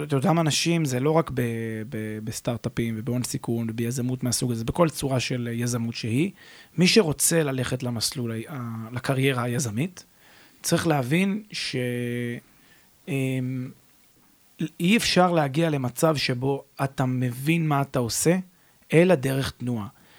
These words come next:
הרבה אנשים חושבים, ואני גם נתקל בזה יום יום גם בפעילות שלי, אנשים חושבים בתהליך שאם נתכונן, שאם נלמד, שאם נערך, שאם נכין את עצמנו,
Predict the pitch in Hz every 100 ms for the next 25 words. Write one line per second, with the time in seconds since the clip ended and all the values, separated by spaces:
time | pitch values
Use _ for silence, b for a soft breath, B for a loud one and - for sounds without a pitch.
0 | B B 131 127 127 175 190 151 175 156
1 | - 135 - 135 165 143 160 b b b
2 | b b 131 139 143 135 175 190 151 151
3 | 156 151 139 135 123 123 120 120 120 131
4 | 135 147 139 123 - 202 190 151 131 151
5 | 170 160 117 131 117 117 180 180 - -
6 | B B B - - 185 202 175 - -
7 | 147 143 165 151 117 - B B B _
8 | _ - 175 190 180 156 143 139 143 127
9 | 143 - _ _ - - 156 160 151 -
10 | 139 131 156 135 - - b b b b
11 | _ - - 180 180 147 - 175 165 185
12 | - 190 208 226